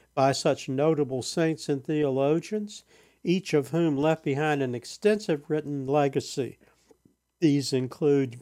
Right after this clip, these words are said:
Gregory of Nyssa, Basil of Caesarea in Cappadocia,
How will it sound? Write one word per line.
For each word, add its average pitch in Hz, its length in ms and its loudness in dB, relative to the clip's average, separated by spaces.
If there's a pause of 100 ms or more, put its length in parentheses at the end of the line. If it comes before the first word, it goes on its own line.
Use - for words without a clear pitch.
Gregory 143 480 2
of 113 140 2
Nyssa, 185 540 0 (1300)
Basil 135 540 4
of 117 100 0
Caesarea 151 840 2
in 135 180 2
Cappadocia, 139 840 0